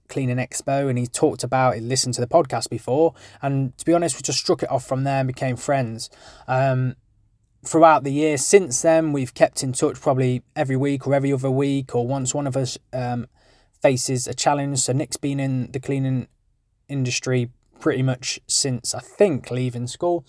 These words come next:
Um, his window cleaning company's actually been established and going for forty years, so he took over from his dad and started working in partnership with his dad.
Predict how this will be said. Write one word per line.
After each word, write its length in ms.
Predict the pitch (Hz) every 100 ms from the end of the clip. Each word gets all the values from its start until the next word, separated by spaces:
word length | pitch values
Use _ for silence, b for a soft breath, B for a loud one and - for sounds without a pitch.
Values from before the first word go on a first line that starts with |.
| B B B -
Um, 360 | 127 127 120
his 180 | 135 135
window 220 | 151 147
cleaning 260 | 135 135 127
company's 380 | 131 123 120 127
actually 260 | - 127
been 220 | 123 123
established 500 | 117 - 127 127 123
and 100 | 117
going 220 | 120 127 120
for 240 | 104 107
forty 300 | - 127 113
years, 260 | 123 123 120
so 160 | 113
he 140 | 113 110
took 260 | - 117
over 180 | 120 117
from 220 | - 113
his 140 | 117 -
dad 200 | 117 110
and 120 | 107
started 260 | 117 107
working 240 | 117 117 113
in 60 |
partnership 420 | 120 123 101 - 92
with 80 |
his 100 | 113
dad. 300 | - 117 113